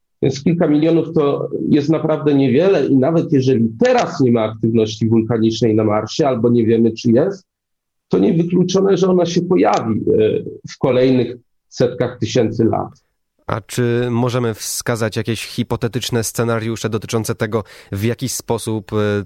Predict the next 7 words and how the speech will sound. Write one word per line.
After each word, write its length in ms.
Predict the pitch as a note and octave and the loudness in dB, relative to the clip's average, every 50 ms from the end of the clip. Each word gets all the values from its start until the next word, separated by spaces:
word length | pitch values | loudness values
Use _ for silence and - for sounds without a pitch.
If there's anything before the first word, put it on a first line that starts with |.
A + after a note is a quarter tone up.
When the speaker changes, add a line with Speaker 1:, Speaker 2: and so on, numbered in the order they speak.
| - - | -6 -6
Speaker 2:
ta, 340 | A2 G#2 G#2 G2+ G#2 G#2 | -6 -4 -4 -4 -4 -4
ten 180 | - A#2+ A2+ A2 | -4 -4 -4 -2
wulkanizm 640 | G2+ A#2 A2 - - A#2 A2 A2 G#2 G2 G#2+ G#2+ G#2 | -2 -2 -2 -2 -4 -4 -4 -6 -8 -8 -6 -6 -6
został 540 | G2 A2 F#2+ - - A2 G#2+ G#2 G#2 G#2 G#2+ | -4 -6 -6 -4 -2 -2 -2 -2 -2 -2 -2
na 120 | G#2 G#2 | -2 -2
Marsie 400 | G#2 G#2 G2 - - - A2+ G2+ | -2 -2 -4 -6 -6 -4 -4 -4
wyhamowany? 640 | G2 A2 - - G#2+ G#2+ G2+ F#2 G#2 G2 A2+ - - | -4 -4 -4 -4 -6 -6 -6 -6 -6 -6 -6 -10 -12